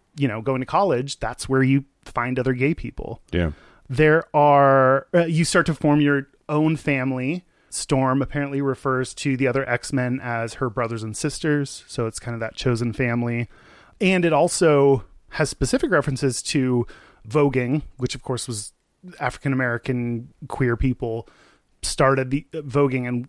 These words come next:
Speaker 1: and they used to belong to houses and also take on new forenames, which is the opposite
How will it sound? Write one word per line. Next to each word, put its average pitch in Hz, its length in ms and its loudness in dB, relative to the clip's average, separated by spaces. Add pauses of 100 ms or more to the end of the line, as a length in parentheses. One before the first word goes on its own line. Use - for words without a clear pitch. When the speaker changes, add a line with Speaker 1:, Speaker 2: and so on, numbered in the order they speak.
Speaker 1:
and 117 380 -2
they 123 120 2
used 123 280 -4
to 131 60 -4
belong 123 500 -2
to 143 140 -4
houses 123 720 2 (360)
and 127 420 -2
also 127 360 -2
take 131 240 -2
on 123 320 0
new 120 420 0 (320)
forenames, 139 1040 -2 (800)
which - 120 -14
is 123 60 -12
the 113 100 -4
opposite 117 540 -8